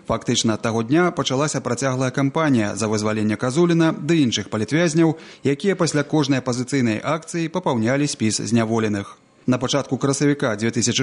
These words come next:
шостага па ўсёй краіне пракацілася хваля пікетаў з патрабаваннем вызваліць Казуліна. У траўні таго ж году агулам каля ста чалавек цягам дваццаці дзён бралі ўдзел у эстафетнай галадоўцы.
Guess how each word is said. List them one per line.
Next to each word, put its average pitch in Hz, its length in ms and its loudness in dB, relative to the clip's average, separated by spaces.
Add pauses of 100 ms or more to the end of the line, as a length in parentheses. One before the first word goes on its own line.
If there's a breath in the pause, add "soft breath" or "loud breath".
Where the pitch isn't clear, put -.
шостага 160 460 0 (180 loud breath)
па 147 140 -2
ўсёй 202 180 0
краіне 160 400 2
пракацілася 131 560 0
хваля 131 320 -2
пікетаў 143 640 -2
з - 80 -6
патрабаваннем 131 720 0
вызваліць 117 480 -2
Казуліна. 120 720 0 (240)
У 143 80 0
траўні 117 320 0
таго 117 240 -4
ж 120 80 -6
году 160 400 0 (140 loud breath)
агулам 165 420 0
каля 156 240 0
ста 151 320 0
чалавек 123 560 0
цягам 110 400 0
дваццаці 117 480 0
дзён 170 320 0
бралі 175 400 2
ўдзел 151 320 0
у 160 80 2
эстафетнай 123 560 0
галадоўцы. 127 720 -2